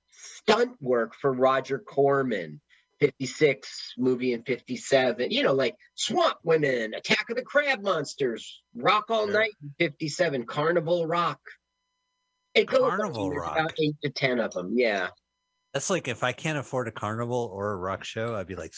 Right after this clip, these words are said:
Speaker 2: "This is great. Thank you, Corman.
Speaker 1: <laughs>
Speaker 2: Two in
Speaker 1: Yeah.
Speaker 2: one."
Speaker 1: I went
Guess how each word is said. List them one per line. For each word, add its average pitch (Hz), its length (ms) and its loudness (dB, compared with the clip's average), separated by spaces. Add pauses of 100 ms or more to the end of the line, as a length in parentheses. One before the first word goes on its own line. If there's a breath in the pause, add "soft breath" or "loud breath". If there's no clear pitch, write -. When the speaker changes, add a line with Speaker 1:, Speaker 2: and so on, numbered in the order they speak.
(120)
Speaker 2:
"This - 180 -10
is 92 120 -16 (220)
great. 117 280 -6
Thank 110 200 -6
you, 104 100 -6
Corman. 82 400 -10
Speaker 1:
<laughs> - 260 -4
Speaker 2:
Two 143 180 -4
in 147 60 4
Speaker 1:
Yeah. - 140 2
Speaker 2:
one." 113 320 -6 (600)
Speaker 1:
I 156 160 6
went 160 360 0